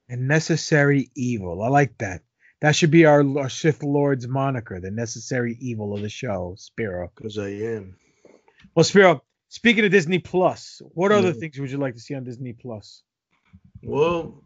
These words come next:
Speaker 2: I'd like to see a lot of things, but there is some, some talk. I don't know if it's all rumors, speculation, or, or what. Unfortunately, none of it has to do with the Old Republic.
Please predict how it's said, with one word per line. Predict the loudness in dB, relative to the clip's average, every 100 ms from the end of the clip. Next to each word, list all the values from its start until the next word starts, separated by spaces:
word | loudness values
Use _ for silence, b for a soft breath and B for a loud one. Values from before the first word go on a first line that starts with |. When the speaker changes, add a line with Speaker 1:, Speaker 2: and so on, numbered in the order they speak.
| _ _ -6
Speaker 2:
I'd | 0
like | 0 0
to | -2
see | 0 0 2
a |
lot | 4 4 4
of | 0
things, | -4 -6 -8
but | -6 -2 -2 -4 -8
there | -16 -4 4 4
is | 4 0
some, | 2 4 4 2
some | 0 0 0
talk. | 2 2 4 2
I |
don't | 2
know | 2
if | 0 -2
it's | 2
all | 6 10 10 8 6 0
rumors, | 0 4 4 4 2 -2 -8 -16 _ _
speculation, | -12 -10 -10 -6 -6 -4 -2 -2 -2 -4 -4
or, | -4 -6
or | -4 -2
what. | 2 4 4 2
Unfortunately, | 0 0 0 0 0
none | 0 0 0
of | 2
it | 2
has | 0 -2
to |
do | -4 -2
with | -2 -4 B B B
the | -12 6
Old | 10 10 10 0 -8
Republic. | -10 -8 -10 -6 -6